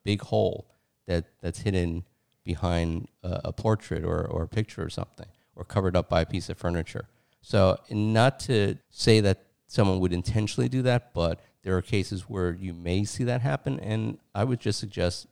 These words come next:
just checking everything, making sure that everything is in good condition. And that kind of brings up a point. You, you jumped to this about talking to, like, a, a real estate agent or broker of, you know,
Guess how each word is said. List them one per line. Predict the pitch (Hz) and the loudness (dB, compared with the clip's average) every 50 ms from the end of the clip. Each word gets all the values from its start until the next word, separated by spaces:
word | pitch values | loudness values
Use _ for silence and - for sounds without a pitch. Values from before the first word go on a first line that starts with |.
| _ _ - | _ _ -10
just | 110 101 - - | -8 -8 -8 -4
checking | - - 110 - - 92 90 | -2 -2 -2 -2 0 0 0
everything, | 101 113 104 92 80 78 - | 0 0 -2 -4 -4 -8 -6
making | - 87 87 92 85 | -6 -4 -4 -4 -6
sure | - - 95 92 92 | -6 -4 -4 -4 -2
that | 87 85 80 82 85 - _ _ _ _ _ _ _ - | -2 -2 -2 -2 -4 -8 _ _ _ _ _ _ _ -2
everything | 101 107 107 98 - - 98 92 92 - - - | 0 0 0 0 0 0 -2 -2 -2 -4 -6 -6
is | 90 85 82 - | -6 -6 -6 -10
in | - 82 87 85 82 82 82 101 _ _ _ - | -14 -18 -18 -18 -20 -20 -20 -20 _ _ _ -4
good | 107 95 87 | -4 -4 -2
condition. | - - 82 98 101 - - - 82 - - _ _ _ _ _ _ _ _ _ _ _ - | -2 -2 0 0 0 0 -2 -4 -6 -6 -8 _ _ _ _ _ _ _ _ _ _ _ 2
And | 127 147 | 4 6
that | 165 175 - | 4 4 4
kind | - 208 170 | 2 2 2
of | 139 - | 2 2
brings | 127 123 120 - | 2 2 4 4
up | 120 110 - - - - - | 4 2 2 0 -6 -14 -10
a | - 98 | -8 -6
point. | - - 101 110 101 98 98 - - _ _ _ _ - | -6 -4 0 2 4 4 2 2 -2 _ _ _ _ -4
You, | 107 113 113 - 113 | -2 -2 0 0 0
you | 107 101 | 0 0
jumped | 107 - 120 113 110 - - | 2 4 4 4 4 2 0
to | - - | 0 2
this | 95 98 92 - - | 4 4 4 4 2
about | 95 87 87 | 2 2 2
talking | - - 101 92 - 98 87 - - - | 4 4 4 4 4 2 -2 -2 -2 -2
to, | 95 87 85 85 87 90 - - | -2 0 0 0 -2 -6 -8 -8
like, | 92 87 85 - 92 | -6 -6 -4 -2 0
a, | 85 85 85 90 - - - - | 0 2 2 0 -2 -6 -8 -6
a | 85 | -2
real | 85 92 95 92 | 2 4 4 4
estate | 85 - 90 85 85 | 4 2 0 0 2
agent | 85 85 80 - 82 82 85 | 2 0 0 -2 -2 -2 -2
or | 80 78 | -4 -4
broker | - 101 110 123 - - 87 78 78 - _ _ _ _ _ _ - | 0 2 2 2 2 2 0 -2 -2 -4 _ _ _ _ _ _ 0
of, | 104 104 98 104 - - _ _ _ _ _ - | 0 0 0 0 -4 -16 _ _ _ _ _ -2
you | 104 | 0
know, | 101 92 85 - - - | 0 0 0 -2 -8 -16